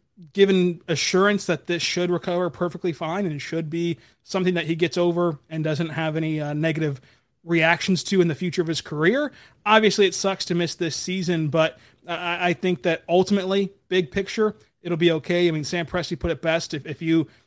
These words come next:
if you told me I could have Chet Holmgren or any other player in this draft, I'd, but I have to wait a year for Chet Holmgren, I'd still pick Chet Holmgren. I'd, I'd still wait that year and, and get Chet Holmgren. So maybe this will work out, you know, ten, fifteen years down the line, and then maybe also he has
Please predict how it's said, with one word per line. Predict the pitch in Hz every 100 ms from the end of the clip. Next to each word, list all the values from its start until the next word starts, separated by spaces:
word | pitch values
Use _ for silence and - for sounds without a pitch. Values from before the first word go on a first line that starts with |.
| _
if | 151
you | 170
told | 170 180 180
me | 175
I | 165
could | 170
have | 170 156 -
Chet | - -
Holmgren | - 170 175 170
or | 160
any | 165
other | 165
player | - 175
in | 170
this | 156
draft, | - 175 202 214 - _ _ -
I'd, | 175
but | - 170 165
I |
have | 160
to | 156
wait | 165 175
a |
year | 180
for | -
Chet | 147 175
Holmgren, | 170 202 214 196
I'd | 147
still | - 175
pick | 175 156
Chet | 170
Holmgren. | 151 147 143
I'd, | 139 -
I'd | 151
still | - 190 170
wait | 170 160
that | 165 160
year | 151 151 143 - _ _ -
and, | 160
and | 160
get | 151 165
Chet | 170 147
Holmgren. | 160 147 147
So | 190
maybe | 190 214 214 196 - _
this | 170 165
will | 165
work | 165 180
out, | 165 160
you | 170
know, | 147 - _
ten, | - 160
fifteen | 160 147 165
years | 156
down | 156 151
the |
line, | 190 254
and | 240
then | 240
maybe | 240 247
also | 233 233 233 208 185 _ _ _
he | 196
has | 185 170